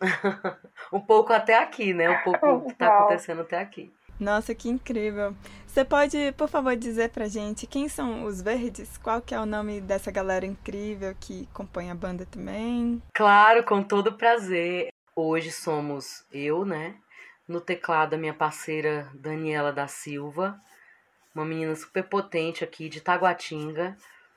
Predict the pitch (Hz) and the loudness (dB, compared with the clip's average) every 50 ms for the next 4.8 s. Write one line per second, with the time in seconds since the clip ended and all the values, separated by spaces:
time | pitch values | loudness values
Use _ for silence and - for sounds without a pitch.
0 | _ _ _ _ - 139 151 151 151 151 - 165 - - 170 170 175 180 175 - | _ _ _ _ -12 -8 -6 -6 -4 -4 -6 -6 -4 -2 0 0 0 -2 -4 -6
1 | - 185 175 170 165 165 - - 165 160 165 170 170 170 165 156 156 - - 151 | -6 -2 -2 -2 -2 -4 -6 -10 -10 -8 -6 -4 -4 -6 -6 -10 -14 -14 -12 -10
2 | 160 156 151 151 156 165 160 151 151 151 151 147 147 147 151 151 135 139 143 139 | -8 -6 -6 -6 -6 -6 -8 -8 -8 -10 -12 -12 -12 -12 -12 -10 -10 -10 -12 -12
3 | - - - - - - _ _ _ _ _ _ _ _ _ _ _ - 147 143 | -14 -18 -20 -20 -20 -20 _ _ _ _ _ _ _ _ _ _ _ -16 -14 -10
4 | 151 143 147 143 135 127 139 147 143 147 147 156 156 156 151 | -8 -8 -8 -8 -8 -10 -12 -12 -10 -8 -6 -6 -6 -6 -10